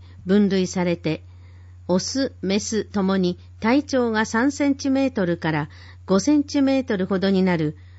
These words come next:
本州最大の昆虫です。オスの頭部と胸部には角があります。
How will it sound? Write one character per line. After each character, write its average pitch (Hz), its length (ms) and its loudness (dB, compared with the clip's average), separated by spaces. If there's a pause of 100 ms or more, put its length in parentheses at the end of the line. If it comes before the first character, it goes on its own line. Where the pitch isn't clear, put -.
(120)
本 285 240 4
州 165 320 0
最 220 300 0
大 254 200 0
の 226 140 0
昆 190 220 0
虫 170 320 -2
で 151 160 -2
す。 - 280 -18 (1080)
オ 185 140 0
ス 311 180 2
の 302 160 4
頭 294 280 0
部 170 140 -4
と - 280 -4 (160)
胸 285 220 4
部 180 120 0
に 165 140 4
は 147 180 -2 (160)
角 254 300 2
が 233 100 0
あ 175 80 0
り 156 140 0
ま 147 160 -2
す。 - 280 -16